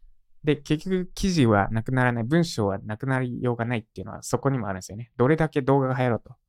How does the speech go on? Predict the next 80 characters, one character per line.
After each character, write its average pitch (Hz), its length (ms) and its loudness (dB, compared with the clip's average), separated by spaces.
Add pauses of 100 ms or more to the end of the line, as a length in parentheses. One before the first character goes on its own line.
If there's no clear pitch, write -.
ど 120 80 0
れ 131 80 4
だ 135 60 2
け 123 80 -2
ラ 120 140 2
ジ 110 80 -4
オ - 20 -4
が 98 80 -6
流 98 60 -4
行 104 60 -2
ろ 101 80 -2
う - 20 -6
と、 - 180 -14 (800)
見 117 120 0
返 151 200 4
し 139 160 -2
や 139 100 2
す 135 60 -6
さ 107 80 -4
っ - 60 -8
て 92 100 -10
点 98 160 -8
で 98 160 -6 (300)
文 131 120 4
章 95 160 -4
に 98 60 -10
勝 98 260 -2
る 113 60 0
も 113 80 0
の 110 60 -4
は 104 80 -6
な 104 100 -2
い 98 100 -8 (1500)
で 104 80 -4
す。 - 360 -10 (280)
一 104 380 -6
応 110 120 -10 (120)
関 127 140 -2
係 110 80 4
な 107 60 2
い - 20 -4
話 101 200 -8
も 104 60 -12
し 104 60 -10
ま 92 60 -6
し - 60 -12
た 95 80 -6
が。 - 80 -10
と - 80 -2
い - 20 4
う - 20 4
こ 127 40 0
と 117 80 0
で、 104 160 2
以 107 60 -2
上、 95 260 0
ジ - 80 -2
ャ - 20 0
パ - 80 2
ソ - 100 -4
ン - 40 -10
で - 60 -18
し - 80 -12
た。 - 160 -4 (1400)
あ、 107 120 -4
な 120 140 -2
ん 135 40 0
で、 98 260 -2 (380)
必 - 260 -2
要 165 60 8
な 175 100 6
の 127 80 4
は 95 220 -2
具 131 80 2
体 151 180 4
的 147 160 0
な 139 140 -2
行 139 220 0
動 135 120 2
で、 127 160 0